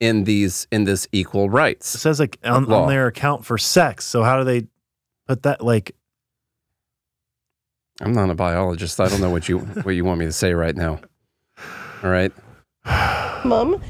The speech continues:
Speaker 3: to protect our fundamental rights at defining moments in our nation's history. The Senate's failure to pass our bill means that constitutional inequality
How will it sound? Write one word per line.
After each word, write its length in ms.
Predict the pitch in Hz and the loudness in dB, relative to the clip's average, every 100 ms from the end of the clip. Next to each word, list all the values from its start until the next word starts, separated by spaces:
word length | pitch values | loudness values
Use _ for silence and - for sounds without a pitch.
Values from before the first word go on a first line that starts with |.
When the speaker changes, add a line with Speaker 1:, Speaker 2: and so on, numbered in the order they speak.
| - | -4
Speaker 3:
to 100 | 359 | 0
protect 420 | 349 302 392 370 | 0 2 2 4
our 160 | - 311 | 4 4
fundamental 540 | - 370 370 349 339 | 4 2 4 6 6
rights 340 | 294 311 311 - 320 | 6 6 4 2 4
at 200 | 294 247 | 4 4
defining 560 | 302 - 349 359 349 | -2 2 4 6 6
moments 400 | 311 285 294 285 - | 6 6 6 2 2
in 120 | 302 | 2
our 200 | 302 294 | 4 4
nation's 440 | 285 254 254 262 240 | 4 4 4 0 2
history. 540 | 277 - - 208 143 - - - - - | 0 0 -2 -2 -6 -12 -12 -12 -8 0
The 100 | 277 | 2
Senate's 380 | - 453 466 | 6 6 4
failure 360 | - 392 381 359 | 4 6 6 6
to 80 | 339 | 4
pass 340 | 381 349 349 | 6 4 6
our 120 | 349 | 4
bill 280 | 294 349 381 | 6 4 4
means 280 | 320 330 285 | 4 4 4
that 120 | 320 | 2
constitutional 800 | - 392 427 427 - 381 - 370 - | 0 0 0 2 4 2 4 0 2
inequality 840 | 440 440 294 - 262 208 190 - | 2 4 2 2 2 2 0 -8